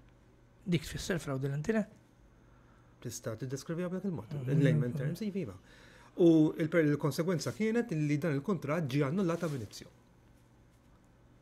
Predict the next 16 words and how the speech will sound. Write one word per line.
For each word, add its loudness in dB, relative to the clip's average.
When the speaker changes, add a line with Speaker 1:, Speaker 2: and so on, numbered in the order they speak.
Speaker 1:
Għad, 4
għad 0
xiex? 0
Speaker 2:
Ab 2
inizio, 2
jisu -2
qatt -8
ma -2
kien. -10
Speaker 1:
Iġifieri, 8
iġifieri 4
xiex? 0
Iġifieri 6
il-gvern 2
għamel 6
pudina. 6